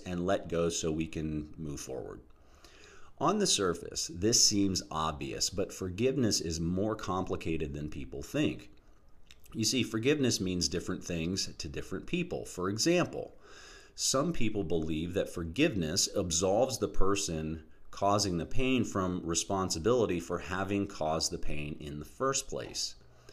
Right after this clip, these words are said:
Others believe that forgiveness means that we forget the mistake or wrongdoing. Still others believe that forgiveness sets the stage for being hurt more easily in the future.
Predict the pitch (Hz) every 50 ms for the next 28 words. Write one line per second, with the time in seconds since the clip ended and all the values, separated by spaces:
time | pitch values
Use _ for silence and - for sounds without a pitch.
0 | - - - - - - - - - 139 180 196 147 104 87 78 76 73 69 67
1 | 78 104 110 110 98 - - - 90 85 80 92 92 90 98 95 90 - - 85
2 | 82 85 85 90 90 85 - 85 - - 85 82 80 80 80 80 - - - 87
3 | 80 76 78 - 120 123 127 127 - - 101 101 101 98 - - - 73 71 73
4 | 78 - - - 101 110 113 120 120 127 135 147 143 135 113 95 78 67 57 50
5 | - - - - - - - - - - - - 123 113 - - 143 175 165 123
6 | 101 92 87 87 80 78 78 78 85 98 98 92 87 - - - 104 101 95 101
7 | 120 127 123 107 101 98 - 87 - 98 87 85 - - - - - - - -
8 | 117 110 - - 120 110 - - 127 135 147 127 123 - - - 87 80 - 98
9 | 90 87 85 82 - - 139 135 - - 107 95 87 - - 107 117 135 139 117
10 | 101 95 90 90 80 80 - 82 80 82 85 87 - - 151 180 196 - - -
11 | 78 64 - - -